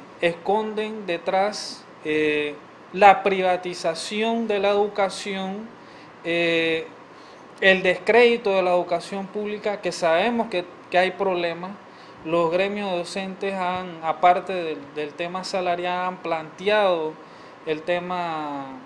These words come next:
estructural que tienen las escuelas, falta de acceso al agua, electricidad, eh, daños, eh, físicos en la, en las mismas escuelas,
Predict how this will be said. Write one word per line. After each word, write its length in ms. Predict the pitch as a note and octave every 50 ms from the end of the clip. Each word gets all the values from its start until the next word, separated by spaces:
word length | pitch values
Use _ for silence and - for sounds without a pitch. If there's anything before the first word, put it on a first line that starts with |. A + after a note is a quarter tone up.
| - -
estructural 920 | F3 F3 F3 - - G3+ F#3 F#3 - - F3 E3 E3 F3+ F#3+ G3+ G3+ G3+
que 120 | - F3+ E3
tienen 320 | F3 F3+ F#3 F#3 F#3+ F#3+
las 160 | F#3 F#3 F3+
escuelas, 640 | F3+ F3+ - - G3 G3+ G3+ F#3+ F#3+ F#3+ F#3+ F#3 F3+
falta 500 | - - F3 E3 E3 E3 - E3+ E3 E3
de 60 | D#3
acceso 460 | D#3 D#3 - - F3+ E3 - - F3+ D#3+
al 140 | D#3+ E3+
agua, 520 | F3+ F#3 G3 F#3+ F3+ F3+ F3+ F#3 F3+ F3 E3+
electricidad, 1120 | D#3+ D#3 D#3 D3 - - D3+ D3+ D3 - - - D#3 D#3 E3+ F#3 F#3+ F#3+ F#3+ F#3+ F#3+ F#3+ - - - - - - - - - - - -
eh, 560 | D#3+ D#3+ D#3+ D#3+ D#3 D#3+ D#3 D#3 D#3 D#3 D3+ D3+ D3+
daños, 480 | F#3 G3 G#3 A3 A3 G#3+ G#3 G3 F#3
eh, 180 | F3+ E3+ E3 D#3
físicos 640 | - - - G#3+ G#3+ - - A3 G3 - F#3 F3+ E3+
en 100 | D#3+ D#3
la, 120 | D3+ D3+ D3+ D3 - -
en 100 | E3 D#3
las 160 | D#3+ D#3 D#3 D#3
mismas 420 | F3+ G3+ G3+ G#3 G#3+ G#3+ G#3 G#3
escuelas, 480 | G3+ - - G#3+ G#3+ G#3 G3 G3 G3+